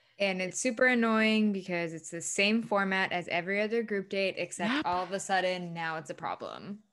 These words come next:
Speaker 2: Yep, because, you know, but it's because of the time cops. You know, they're all freaking out that they don't have time with him. Don't have, no time, no time, no time.
Speaker 1: I just,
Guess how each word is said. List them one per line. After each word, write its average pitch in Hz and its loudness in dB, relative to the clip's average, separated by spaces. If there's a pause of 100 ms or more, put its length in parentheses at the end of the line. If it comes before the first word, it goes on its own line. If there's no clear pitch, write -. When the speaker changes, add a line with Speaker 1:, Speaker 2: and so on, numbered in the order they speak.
(360)
Speaker 2:
Yep, 247 -2 (120)
because, 247 -8 (480)
you 311 -2
know, 349 0
but 359 0
it's - -4
because 330 0
of 294 -2
the 294 -4 (120)
time 302 0
cops. - 0 (100)
You 247 -6
know, 185 -6
they're 208 0
all 226 4
freaking 262 -8
out 277 -4
that 254 -2
they 220 4
don't 226 0
have 226 -8
time 247 0
with 349 -4
him. 160 -2
Don't 202 2
have, 269 2 (100)
no 440 6
time, 359 2
no 359 2
time, 320 2
no 320 0
time. 254 0
Speaker 1:
I 220 -2
just, - -10